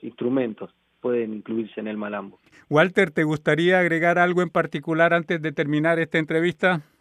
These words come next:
Speaker 1: No, agradecer, agradecer por, por esta charla y, este, permitir, este,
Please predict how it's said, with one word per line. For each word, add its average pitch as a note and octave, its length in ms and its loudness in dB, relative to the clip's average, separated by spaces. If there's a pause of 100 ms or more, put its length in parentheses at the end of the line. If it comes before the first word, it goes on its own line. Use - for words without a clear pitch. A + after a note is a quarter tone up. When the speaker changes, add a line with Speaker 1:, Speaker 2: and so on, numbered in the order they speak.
(260)
Speaker 1:
No, D#3 460 4
agradecer, C#3 720 -2
agradecer C3+ 520 -10
por, A#2 320 -10
por A#2 220 -10
esta A2+ 600 -10
charla E3+ 580 0
y, A2+ 160 -12
este, G#2+ 560 -12
permitir, A#2+ 580 -6
este, G2+ 760 -12